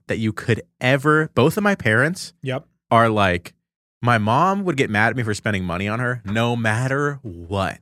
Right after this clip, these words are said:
Speaker 2: Sure. I
Speaker 1: No
Speaker 2: know that
Speaker 1: matter
Speaker 2: type. I know that.
Speaker 1: what it
Speaker 2: Yep.
Speaker 1: was, no matter how much thought went into it, she would be like, "Why did you spend money on me? Like, I
Speaker 2: Right.
Speaker 1: can buy what I want for myself. You're young and
Speaker 2: Yes.
Speaker 1: poor." <laughs> And I
Speaker 2: Yes.
Speaker 1: would be like,
Speaker 2: My mom does
Speaker 1: "Let
Speaker 2: that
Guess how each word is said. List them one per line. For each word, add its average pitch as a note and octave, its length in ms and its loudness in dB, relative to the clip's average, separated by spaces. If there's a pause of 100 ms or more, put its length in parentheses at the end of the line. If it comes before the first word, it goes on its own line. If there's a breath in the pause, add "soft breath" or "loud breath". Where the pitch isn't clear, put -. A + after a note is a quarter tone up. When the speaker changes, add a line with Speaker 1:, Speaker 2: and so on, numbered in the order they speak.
Speaker 2:
Sure. C#3 480 -2
I A#2+ 140 -2
Speaker 1:
No C3 160 8
Speaker 2:
know D3+ 120 4
that F#3 300 6
Speaker 1:
matter E3+ 180 6
Speaker 2:
type. B2 80 2
I A#2 100 2
know C#3+ 180 2
that. C3 100 4
Speaker 1:
what F3+ 320 8
it F#3+ 120 2
Speaker 2:
Yep. D3 80 2
Speaker 1:
was, C3 360 4
no B2+ 60 -2
matter A2+ 180 4
how C#3 320 0
much F3 220 -4
thought A#2+ 260 2
went A#2+ 140 -2
into A2 200 -2
it, G#2+ 120 0
she - 180 -4
would G#2 160 0
be F#2+ 120 0
like, E2+ 360 -2 (760)
"Why B2 300 4
did E3 140 0
you D3+ 100 -4
spend C3 680 2
money C3 340 0
on F2 240 0
me? D2 300 -6
Like, G#2 160 2
I B2 100 4
Speaker 2:
Right. C#3+ 80 2
Speaker 1:
can E3 200 2
buy A#2+ 280 6
what B2 140 4
I A#2+ 160 4
want A2 340 -2
for A#2+ 120 -4
myself. G2+ 540 0 (640)
You're A#2 380 2
young A2+ 280 2
and G#2 100 2
Speaker 2:
Yes. A2 80 -6
Speaker 1:
poor." C3 380 2
<laughs> - 20 -18
And D3 160 4
I E3+ 80 6
Speaker 2:
Yes. D3 60 4
Speaker 1:
would F3+ 140 4
be E3 100 4
like, F3+ 180 6
Speaker 2:
My G#3 80 0
mom A3 120 0
does G#3 120 4
Speaker 1:
"Let G4+ 60 6
Speaker 2:
that G3 80 4